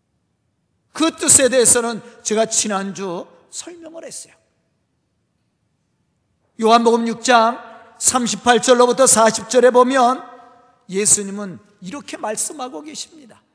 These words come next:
"내가 하늘에서 내려온 것은 내 뜻을 행하려 함이 아니요 나를 보내신 이의 뜻을 행하려 함이니라." 나를 보내신 이의 뜻은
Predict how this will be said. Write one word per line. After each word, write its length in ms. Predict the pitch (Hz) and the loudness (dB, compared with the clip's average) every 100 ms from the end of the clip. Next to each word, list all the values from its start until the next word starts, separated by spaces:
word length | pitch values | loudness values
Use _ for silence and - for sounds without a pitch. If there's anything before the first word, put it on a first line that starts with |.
| _ _ _ _ _ _ _ _ _ _ | _ _ _ _ _ _ _ _ _ _
"내가 300 | 208 254 294 | 2 6 6
하늘에서 540 | 220 285 269 262 277 | 4 2 4 6 6
내려온 400 | 247 240 262 247 | 4 6 6 6
것은 460 | 254 247 262 254 226 - - - | 4 4 4 2 0 -8 -20 -6
내 380 | 202 247 311 - | 4 6 6 2
뜻을 720 | 311 - 302 269 - - - | 0 2 2 0 -2 -8 -10
행하려 440 | 247 233 220 226 | -2 2 4 4
함이 220 | 214 214 214 | 2 0 -2
아니요 640 | 202 196 208 240 302 - - _ _ _ _ _ _ _ _ _ - | -2 -4 -6 -4 -6 -10 -20 _ _ _ _ _ _ _ _ _ -14
나를 440 | 165 170 180 175 | -8 -8 -6 -6
보내신 520 | 156 165 143 - 143 | -8 -10 -10 -12 -12
이의 460 | 131 127 170 330 370 _ _ _ | -14 -12 -10 -12 -14 _ _ _
뜻을 540 | - 302 - 311 359 453 _ _ - | -16 -12 -10 -12 -14 -16 _ _ -20
행하려 400 | 294 349 330 277 | -18 -16 -14 -16
함이니라." 500 | 294 302 302 240 123 _ _ _ _ _ _ _ _ _ _ _ _ _ _ _ _ | -18 -20 -20 -20 -20 _ _ _ _ _ _ _ _ _ _ _ _ _ _ _ _
나를 440 | 180 196 220 220 | -2 2 4 4
보내신 500 | 220 214 208 - 202 | 2 -2 0 0 0
이의 220 | 202 202 202 | -2 -4 -4
뜻은 760 | 190 - 185 202 185 135 110 | -4 -2 -2 -6 -8 -10 -14